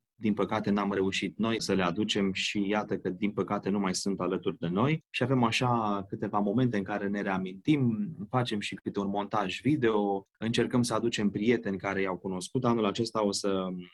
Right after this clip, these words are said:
o să povestim despre Florina Cercel, uh, o să povestim despre Luminița Gheorghiu, o mare actriță pe care, din păcate, recent, uh, am pierdut-o, sau de Ion Dichiseanu, care a fost un mare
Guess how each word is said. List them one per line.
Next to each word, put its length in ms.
o 80
să 140
povestim 500
despre 560
Florina 420
Cercel, 680
uh, 440
o 80
să 120
povestim 420
despre 220
Luminița 480
Gheorghiu, 400
o 40
mare 240
actriță 520
pe 100
care, 240
din 140
păcate, 640
recent, 540
uh, 460
am 140
pierdut-o, 500
sau 420
de 440
Ion 240
Dichiseanu, 520
care 180
a 60
fost 260
un 140
mare 480